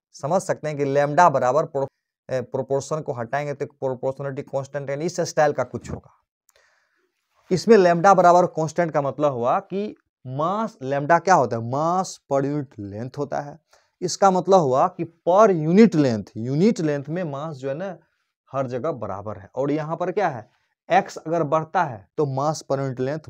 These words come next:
बढ़ जाता है। अब mass per unit length जब बढ़ेगा तो वहाँ पर मास ज़्यादा होगा। तो ज़्यादा मास इस साइड है कि ज़्यादा मास इस साइड है? इस साइड है। तो इसका मतलब center of mass बीच से थोड़ा सा इधर आएगा, यानी जिधर मास ज़्यादा होगा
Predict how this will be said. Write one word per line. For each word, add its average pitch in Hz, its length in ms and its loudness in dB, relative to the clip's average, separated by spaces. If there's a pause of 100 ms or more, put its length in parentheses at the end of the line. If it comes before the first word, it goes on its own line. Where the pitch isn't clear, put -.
(100)
बढ़ 107 200 -2
जाता 92 320 -14
है। - 120 -20 (360)
अब 123 160 -6
mass 170 320 0
per 151 160 2
unit 156 220 -4
length 151 200 -2
जब 123 240 -2
बढ़ेगा 131 560 0 (500)
तो 143 80 -2
वहाँ 131 280 -4
पर 139 180 0
मास 156 400 -4 (300)
ज़्यादा 107 480 -8
होगा। 101 380 -14 (460)
तो 165 80 0
ज़्यादा 156 400 2
मास 180 380 -4
इस 180 200 -6
साइड 180 220 -2
है 175 60 -2
कि 170 120 -4
ज़्यादा 180 280 -2
मास 175 280 -8
इस 190 180 -4
साइड 107 240 -2
है? - 120 -20 (360)
इस 135 200 -6
साइड 143 220 -2
है। 147 80 -14
तो - 420 -14
इसका 180 220 -4
मतलब 180 200 -2
center 170 360 -4
of 180 180 -2
mass 180 280 -6
बीच 160 240 -6
से 180 140 -6
थोड़ा 156 220 -4
सा 131 140 -8
इधर 139 260 -4
आएगा, 143 140 -6
यानी 139 200 -8
जिधर 135 380 -4
मास 135 260 -6
ज़्यादा 110 380 -4
होगा 120 340 -4